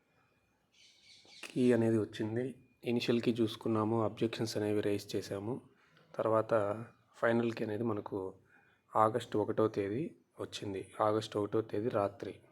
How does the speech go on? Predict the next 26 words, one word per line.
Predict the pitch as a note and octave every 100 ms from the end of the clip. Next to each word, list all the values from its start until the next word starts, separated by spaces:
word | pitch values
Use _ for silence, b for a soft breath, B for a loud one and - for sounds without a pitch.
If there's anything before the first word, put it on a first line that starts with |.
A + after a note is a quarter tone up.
| - A#2
కదా, | B2+
మనం | A2+ G2+
అందరం | G2+ A2 G2+
డౌన్లోడ్ | G2+ G#2+ G#2 G2+
చేసుకొని | F#2 A2 G#2+ G#2
చూసుకున్నాం. | - - G2+ - _ B B B B B B B B - - - - -
సుమారు | - C3+ C#3 D3 D3+ D3 A#2+
ఇరవై | A#2 B2+ C3
రోజులు | B2 C3 C3+
టైమ్ | B2+ A#2 A#2+
తీసుకున్నారు | A2 G#2+ - G2+ G2+ A2+ D3 - -
ఫైనల్ | A2+ A#2 A#2
కీ | A#2+
ఇవ్వడానికి. | G#2+ G2+ G2+ G#2 G2 G#2+ F#2+ A#2+ - _ _ b b b -
చాలా | A2 A2+
టైమ్ | G#2+ G#2+ G#2+ G2
పట్టింది. | F#2 G2+ G2 C#3+ A3+ _ _ _ _ _ -
ఫైనల్ | C3+ D3+
కీ | D#3 C#3+
వచ్చిన | B2 B2+
తర్వాత | A#2+ A#2 A#2
మనం | B2+ A2+ A2
ఎంతో | A2+ A#2
ఆశతో | A2 A2+ - A2+
ఓపెన్ | G#2+ A2 G#2
చేస్తే | G2+ - A2+ G#2 G#2+